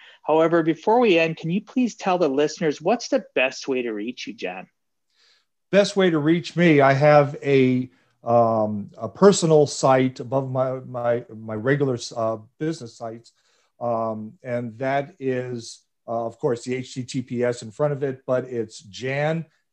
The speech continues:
Speaker 2: F, that's J A N F three six zero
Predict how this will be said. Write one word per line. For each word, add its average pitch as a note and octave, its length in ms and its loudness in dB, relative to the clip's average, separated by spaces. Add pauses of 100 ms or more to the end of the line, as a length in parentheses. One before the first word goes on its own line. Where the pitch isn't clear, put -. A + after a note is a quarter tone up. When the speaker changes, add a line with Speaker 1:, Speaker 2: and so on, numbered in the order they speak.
Speaker 2:
F, B2+ 380 0 (200)
that's G#2 140 -16
J B2+ 360 -6
A D3 280 -4
N C#3+ 340 -6
F A#2+ 320 -2 (420)
three D3+ 300 0
six - 600 -6
zero C3+ 600 2